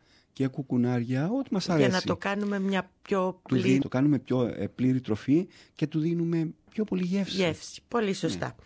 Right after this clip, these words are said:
Speaker 2: Να πάμε λοιπόν να δούμε πώς θα ετοιμάσουμε την σύνταγη.
Speaker 1: Είναι πάρα πολύ απλός ο τρόπος και πάρα πολύ εύκολος.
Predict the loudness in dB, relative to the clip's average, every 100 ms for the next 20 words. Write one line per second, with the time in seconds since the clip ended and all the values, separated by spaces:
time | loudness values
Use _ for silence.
0 | -20 -20 -20 -6 -6 -2 0 0 0 -2
1 | -4 -6 -2 -2 0 -2 -2 -2 -4 -2
2 | -4 -4 -4 -4 -4 -6 -8 -8 -8 -6
3 | -4 -6 -6 -6 -4 -4 -6 -10 _ _
4 | -4 -4 -2 -4 -4 -4 -6 -8 -14 -16
5 | -8 -6 -4 -6 -6 -8 -6 -6 -4 -4
6 | -4 -6 -10 -14 -14 _